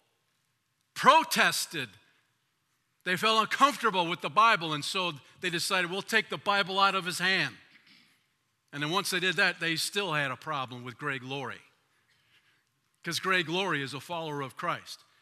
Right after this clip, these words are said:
That's happening in America, friend. What's going on in your world? Well, Jude, uh, in Judah, phew, things were tanking spiritually.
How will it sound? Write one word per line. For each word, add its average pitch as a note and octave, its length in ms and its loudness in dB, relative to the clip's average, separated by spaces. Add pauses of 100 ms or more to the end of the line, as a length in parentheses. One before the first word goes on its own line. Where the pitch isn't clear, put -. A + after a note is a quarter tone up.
(1400)
That's A#3 240 6
happening C4 480 6
in A3+ 160 0
America, G#3+ 600 6
friend. A3+ 480 2 (1500)
What's B3 200 2
going D4 340 4
on C#4+ 160 8
in C4 80 2
your C#4+ 220 2
world? F3 480 0 (2500)
Well, C#3+ 160 -6
Jude, B3+ 380 2 (280)
uh, E3+ 240 -2
in D#3+ 280 -6
Judah, F3 560 0 (500)
phew, - 340 2 (120)
things F#3 260 -2
were E3+ 100 -8
tanking F3 460 -4
spiritually. D3 720 -4